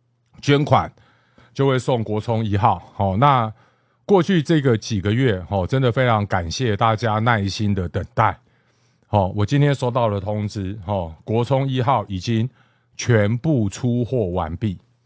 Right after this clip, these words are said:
已经全部出货完毕了。哦，就我也非常感谢，哦，我们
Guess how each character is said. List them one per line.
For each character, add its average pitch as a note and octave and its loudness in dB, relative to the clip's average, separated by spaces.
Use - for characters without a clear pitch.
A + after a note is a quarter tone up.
已 A2 2
经 B2+ 2
全 G#2 0
部 A#2 0
出 G#2+ -2
货 G2 2
完 E2+ -4
毕 F2 -2
了。 D#2 -8
哦， D#2 -4
就 G#2 4
我 C#3 6
也 D#3+ 6
非 D#3+ 4
常 C#3+ 4
感 G#2 2
谢， A2+ 0
哦， G2+ 2
我 G2 2
们 G#2 4